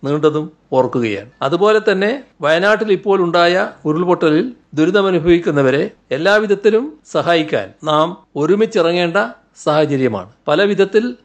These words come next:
സഹായങ്ങൾ പ്രഖ്യാപിച്ച് ഇതിനോടകം പലരും മുന്നോട്ട് വന്നിട്ടുണ്ട്. അതൊന്നും മതിയാകില്ല എന്നതും ഈ ഘട്ടത്തിൽ ഓർമ്മിപ്പിക്കുകയാണ്. കൂടുതൽ സഹായങ്ങളുണ്ടെങ്കിൽ മാത്രമേ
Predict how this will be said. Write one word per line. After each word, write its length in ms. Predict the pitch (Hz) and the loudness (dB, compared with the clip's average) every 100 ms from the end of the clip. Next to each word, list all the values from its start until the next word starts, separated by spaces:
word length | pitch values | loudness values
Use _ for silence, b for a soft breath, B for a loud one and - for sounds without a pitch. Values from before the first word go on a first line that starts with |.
| _ - | _ -10
സഹായങ്ങൾ 440 | 170 175 190 202 | -2 0 0 0
പ്രഖ്യാപിച്ച് 720 | 190 165 185 165 165 165 202 - 147 | -4 -4 0 0 0 -4 -4 -6 -6
ഇതിനോടകം 640 | 151 185 185 180 220 330 - - | -2 0 2 0 -2 -6 -10 -4
പലരും 320 | 165 196 226 | 0 2 2
മുന്നോട്ട് 320 | 180 170 175 180 | 2 2 2 2
വന്നിട്ടുണ്ട്. 520 | 143 131 - 98 - _ _ 135 | 2 0 -4 -12 -14 _ _ -2
അതൊന്നും 460 | 170 175 185 220 - - | 0 2 0 -4 -12 -12
മതിയാകില്ല 580 | 175 180 202 208 208 214 | -4 0 2 2 0 2
എന്നതും 380 | 208 180 180 202 - - _ | 2 2 2 2 0 -12 _
ഈ 80 | 160 170 | -4 0
ഘട്ടത്തിൽ 400 | 160 160 156 262 - _ | 0 0 -2 -4 -8 _
ഓർമ്മിപ്പിക്കുകയാണ്. 720 | 143 139 139 131 117 107 98 - - | 0 2 2 0 -2 -4 -6 -10 -2
കൂടുതൽ 300 | 160 196 233 | 0 4 2
സഹായങ്ങളുണ്ടെങ്കിൽ 840 | 226 175 185 202 208 202 202 190 196 | 0 0 0 2 0 0 0 -2 0
മാത്രമേ 520 | 170 - 147 160 | 0 0 0 -2